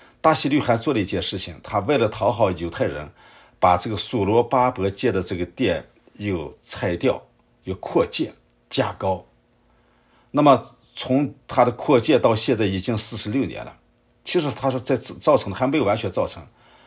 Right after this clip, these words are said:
呃，应该是主后的六十四年才彻底完工。主后六十四年彻底完工以后，主后七十年，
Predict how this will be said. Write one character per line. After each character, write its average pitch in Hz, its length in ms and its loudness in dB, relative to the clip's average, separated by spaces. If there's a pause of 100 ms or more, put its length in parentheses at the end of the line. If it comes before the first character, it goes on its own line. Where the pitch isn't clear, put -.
(760)
呃， 101 340 -2
应 110 240 0
该 151 120 2
是 123 160 0
主 113 460 0
后 165 400 -2
的 82 300 -2 (380)
六 131 260 2
十 110 100 -2
四 - 300 -2
年 67 260 -12 (320)
才 - 280 -6
彻 - 220 0
底 85 120 -2
完 76 200 -14
工。 - 200 -18 (760)
主 143 120 -2
后 135 120 2
六 160 140 4
十 127 80 0
四 160 180 -2
年 135 140 4
彻 147 180 -2
底 127 100 4
完 104 200 2
工 123 180 -2
以 92 120 -2
后， 101 140 -6
主 107 180 -6
后 104 120 -6
七 - 200 -4
十 - 140 -6
年， 82 320 -12